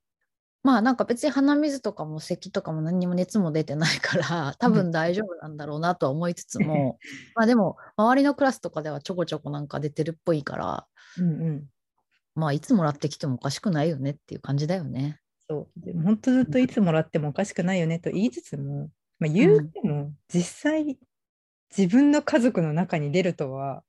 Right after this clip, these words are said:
Speaker 1: まあね。
Speaker 2: 意外と思ってなくて。
Speaker 1: あ、そうだよね。
Speaker 2: そう。で、なんかほら、今までこんだけコロナ、コロナ生活してたけど、二年近くなの？もう。
Speaker 1: そうだね。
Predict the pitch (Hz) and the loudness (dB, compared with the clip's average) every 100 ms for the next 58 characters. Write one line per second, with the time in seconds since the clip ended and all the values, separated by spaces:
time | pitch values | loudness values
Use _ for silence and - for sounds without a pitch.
0 | _ _ _ _ _ - 143 143 247 139 | _ _ _ _ _ -6 0 4 4 6
1 | 208 247 277 - - - - 240 220 185 | 8 6 4 -2 -2 -2 0 2 2 0
2 | _ _ - 330 339 151 151 135 135 143 | _ _ -14 -10 -2 0 2 0 0 -4
3 | 160 175 185 185 _ _ _ _ _ _ | -2 -2 -4 -8 _ _ _ _ _ _
4 | - 202 190 175 160 151 156 165 180 226 | -6 0 2 4 2 0 -2 -4 -2 -2
5 | 165 160 147 143 - _ - 196 233 247 | -4 -4 -6 -6 -14 _ -6 0 2 2
6 | 190 - 180 180 175 185 175 170 160 160 | 0 -4 -6 -6 -6 -4 -2 -2 -4 -4
7 | 151 - 160 160 147 143 147 - 156 - | -6 -8 -8 -6 -4 -4 -4 0 0 -2
8 | 135 147 - 151 131 143 - 135 139 139 | -8 -10 -10 -10 -8 -8 -8 -6 -4 -4
9 | - - 165 160 190 196 196 - - 139 | -6 -6 -4 -2 -2 -2 -2 -6 -20 -18
10 | 165 170 175 254 - 180 165 170 _ _ | -12 -8 -4 -4 -4 -4 -2 -6 _ _
11 | _ - 131 127 151 190 226 | _ -16 -12 -6 -2 0 -2